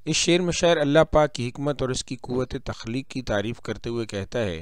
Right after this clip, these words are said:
कि अल्लाह ताला को बुतों यानी मादी अशिया में तलाश न करो, बल्कि उसका अक्स तो कायनात के ज़र्रे ज़र्रे में मौजूद है और देखा भी जा सकता है। दिन और रात का निज़ाम इसी के हुक्म से एक नज़्म व ज़ब्त में चल रहा है।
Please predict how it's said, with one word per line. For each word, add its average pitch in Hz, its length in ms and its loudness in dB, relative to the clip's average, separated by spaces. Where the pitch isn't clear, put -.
कि 131 60 -4
अल्लाह 135 220 0
ताला 123 300 0
को 131 160 -4
बुतों 131 400 -2
यानी 113 240 -2
मादी 110 380 0
अशिया 104 300 -4
में 107 140 -6
तलाश 98 440 -2
न 92 100 -6
करो, 87 340 -8
बल्कि 131 260 -2
उसका 143 280 0
अक्स - 260 -2
तो 165 60 -2
कायनात 113 520 -2
के 147 120 -4
ज़र्रे 104 360 0
ज़र्रे 98 360 -2
में 90 140 -4
मौजूद 73 440 -8
है - 100 -16
और 113 120 -4
देखा 110 360 0
भी 82 140 -6
जा 69 180 -6
सकता - 380 -10
है। 73 140 -14
दिन 147 220 2
और 143 120 6
रात 131 200 4
का - 120 -2
निज़ाम 113 480 0
इसी 123 280 -2
के 127 100 -4
हुक्म 110 300 -4
से 117 200 -6
एक 107 100 -12
नज़्म 107 320 -2
व 104 80 -2
ज़ब्त 95 320 -4
में 139 140 -2
चल 117 200 -2
रहा 90 280 -2
है। 82 260 -6